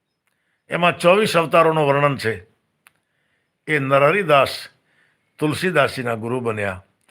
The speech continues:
એમને વિદ્યા અભ્યાસ કરાયો. પછી તો હનુમાનજી મહારાજ મળ્યા, હનુમાનજીથી પછી રામે મળ્યા,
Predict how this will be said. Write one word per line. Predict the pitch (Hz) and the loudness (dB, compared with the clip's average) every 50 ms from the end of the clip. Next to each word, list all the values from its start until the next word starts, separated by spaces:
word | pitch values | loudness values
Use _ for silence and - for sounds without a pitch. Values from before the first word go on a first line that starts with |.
| _ _ _ _ - | _ _ _ _ -14
એમને | 135 139 139 131 | -8 -4 -4 -2
વિદ્યા | 123 123 117 113 135 139 147 143 | -2 -4 -4 0 0 2 2 0
અભ્યાસ | 123 113 120 117 110 - | 0 0 0 0 0 -2
કરાયો. | - - 110 107 107 107 101 92 85 - _ _ _ _ _ _ _ _ _ _ _ _ _ _ _ _ - | -6 -6 -2 -2 -2 -2 -2 -6 -8 -14 _ _ _ _ _ _ _ _ _ _ _ _ _ _ _ _ -14
પછી | 147 110 143 | -8 -6 -4
તો | 143 151 139 | 0 2 2
હનુમાનજી | 120 135 143 147 151 151 151 143 151 | 2 2 2 0 0 0 0 0 0
મહારાજ | 147 143 135 139 143 147 143 | 0 2 2 2 2 2 0
મળ્યા, | 143 139 147 156 156 147 120 95 - _ _ _ _ _ _ _ _ _ _ _ _ _ - | 0 2 2 2 4 2 0 -2 -8 _ _ _ _ _ _ _ _ _ _ _ _ _ -12
હનુમાનજીથી | 110 127 143 147 147 143 143 143 139 143 131 139 143 | -8 -6 -2 2 2 2 2 2 0 -2 -2 -2 -2
પછી | 120 139 120 131 131 123 | -2 -2 -2 -2 0 0
રામે | 117 120 123 135 147 151 151 | 2 2 2 2 2 0 0
મળ્યા, | 147 147 151 151 156 151 143 123 101 - | 0 2 2 2 4 2 2 0 -4 -8